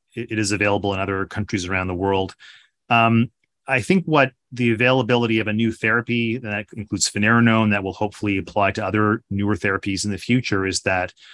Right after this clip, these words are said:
first, um, that there are choices. So, um, some patients may not tolerate a, uh, an ace or A R B. They may not tolerate an S G L T two inhibitor, for example. And so while we're,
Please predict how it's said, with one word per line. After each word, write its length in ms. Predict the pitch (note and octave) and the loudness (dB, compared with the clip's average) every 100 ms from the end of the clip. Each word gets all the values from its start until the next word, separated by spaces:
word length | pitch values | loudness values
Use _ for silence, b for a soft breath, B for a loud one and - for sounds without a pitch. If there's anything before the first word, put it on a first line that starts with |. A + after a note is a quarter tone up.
| B B B _ | B B B _
first, 680 | - - D#3+ E3+ - - - _ _ _ | -4 4 4 6 2 -2 -10 _ _ _
um, 440 | A#2+ A2+ G#2+ G#2+ G#2 | 2 4 2 0 0
that 180 | A2+ | 0
there 220 | A#2 A2 A#2+ | 2 0 0
are 240 | G2+ G2+ | -2 -4
choices. 720 | - - G#2+ - F2 E2+ - - - | -6 -2 0 -2 -4 -6 -8 -8 -6
So, 600 | - - G#2+ G#2 G2+ G2 | -2 2 2 2 2 0
um, 340 | G2+ F#2+ F#2+ F2 | 0 -2 -4 -4
some 240 | - G#2+ | -2 -2
patients 640 | G#2+ G#2+ A2 A#2 A2 - G#2+ | 0 -2 0 0 0 -2 0
may 160 | A2+ | 0
not 300 | A#2+ C3 - | 2 0 -2
tolerate 760 | - - F3+ D3 G2 F2 - - B B B _ G2+ | -4 -2 0 0 0 -4 -12 -16 B B B _ -6
a, 480 | F#2 F#2 F#2 G2 A2+ | -4 -2 -2 -4 -4
uh, 60 | |
an 260 | G#2 G#2 G2 | -4 -2 -2
ace 180 | F#2+ G2+ | -2 -2
or 120 | G2+ | -2
A 100 | F#2+ | -2
R 120 | F2+ | -2
B. 200 | F#2 F2+ | -4 -4
They 100 | F#2 | -2
may 120 | G2+ | 0
not 160 | A2+ A2+ | 0 0
tolerate 480 | - C3 C3 A2 G2 | 2 4 4 2 -2
an 100 | F#2 | -4
S 140 | - | -6
G 120 | - | -4
L 80 | G2 | -6
T 60 | F2 | -4
two 160 | - | -6
inhibitor, 320 | F#2+ F2 F2 | -4 -4 -6
for 180 | E2 F#2 | -6 -6
example. 540 | F2 F#2+ F2+ E2+ E2+ B B B B | -6 -6 -8 -8 -10 B B B B
And 200 | G#2 G2 | -6 0
so 340 | G2 A2+ G#2+ G2+ | 2 4 4 4
while 300 | G2 G2 G2+ | 2 0 2
we're, 240 | G2+ G#2+ | 0 -2